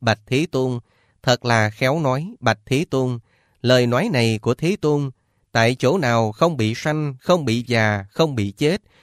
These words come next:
không có từ bỏ đời này, không có sanh khởi đời khác, ta tuyên bố rằng, không thể đi đến để thấy, để biết,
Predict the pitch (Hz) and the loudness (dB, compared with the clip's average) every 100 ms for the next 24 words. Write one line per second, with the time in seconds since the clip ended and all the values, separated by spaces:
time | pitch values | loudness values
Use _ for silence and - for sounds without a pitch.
0 | _ - 165 160 190 240 123 117 107 170 | _ -2 0 2 0 2 0 0 0 0
1 | 135 113 110 113 107 - _ _ 160 160 | 0 0 0 0 0 -4 _ _ 0 0
2 | 196 214 170 156 113 123 123 110 101 - | -4 -2 -4 -2 -2 -2 0 -2 -4 -6
3 | 170 220 _ _ _ _ - 147 147 - | -6 -8 _ _ _ _ -2 0 0 0
4 | 147 147 139 147 247 120 107 98 _ _ | 0 0 0 -2 -2 -2 -2 -6 _ _
5 | _ 170 170 120 117 160 165 151 147 196 | _ 0 0 0 0 2 0 0 -2 0
6 | 107 113 139 135 175 226 120 107 117 143 | -2 -2 -4 -4 -6 -8 -4 -2 0 0
7 | 208 | -2